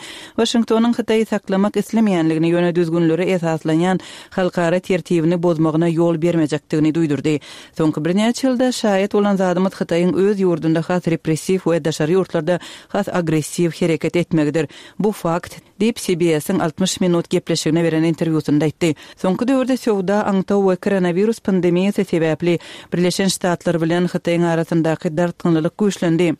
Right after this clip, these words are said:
Blinkenden Pekiniň uzak möhleti maksadynyň näme edigi barada pikir soralanda ol, "Meniň pikirimçe, wagtyň geçmegi bilen Hytaý dünýäde agalyk ediji ýurt bolup biljekdigine,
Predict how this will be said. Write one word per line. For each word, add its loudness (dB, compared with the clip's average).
Blinkenden 0
Pekiniň 0
uzak -2
möhleti 0
maksadynyň 0
näme 2
edigi 0
barada 0
pikir -2
soralanda 0
ol, 0
"Meniň 2
pikirimçe, 0
wagtyň 0
geçmegi 0
bilen 2
Hytaý 0
dünýäde 0
agalyk 0
ediji 0
ýurt 0
bolup 0
biljekdigine, 0